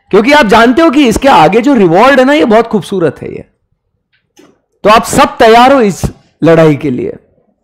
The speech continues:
तो जब आप लोगों से ये बोलोगे भी ना कि "I am pursuing chartered accountancy course", वो जिस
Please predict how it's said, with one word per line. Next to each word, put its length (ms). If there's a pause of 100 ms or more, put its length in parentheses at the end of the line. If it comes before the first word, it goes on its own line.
(1040)
तो 80
जब 340
आप 180
लोगों 400
से 280
ये 280
बोलोगे 520
भी 140
ना 260
कि 160
"I 220
am 200 (120)
pursuing 440
chartered 460
accountancy 540 (160)
course", 360 (960)
वो 80
जिस 220